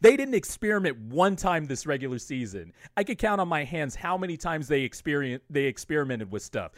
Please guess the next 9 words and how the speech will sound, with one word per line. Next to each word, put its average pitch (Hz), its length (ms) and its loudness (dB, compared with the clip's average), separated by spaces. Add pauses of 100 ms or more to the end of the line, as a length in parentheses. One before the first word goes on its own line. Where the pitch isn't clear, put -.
(120)
but 170 200 -2
only 214 260 0
because 175 380 -2
of 113 100 -8
injury, 92 540 -8 (480)
which 147 160 -4
is 185 120 -2
ridiculous. 196 880 -4 (360)
Like, 156 260 -2